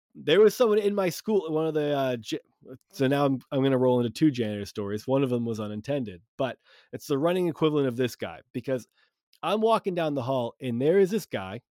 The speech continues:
wi-, just rapping. I hear rapping down the hallway. I don't hear music. I just hear white boy vocals rapping hard. And I turn the corner and he's, like, in the middle of the hallway,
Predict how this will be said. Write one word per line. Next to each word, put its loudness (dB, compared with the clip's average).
wi-, -4
just 0
rapping. -6
I -8
hear 2
rapping -6
down -8
the -6
hallway. -12
I -8
don't -4
hear 2
music. 2
I -2
just -4
hear -4
white 0
boy 0
vocals -8
rapping -8
hard. -20
And -8
I -14
turn 0
the -2
corner -2
and -8
he's, -2
like, 0
in -4
the 0
middle 0
of -2
the -2
hallway, -2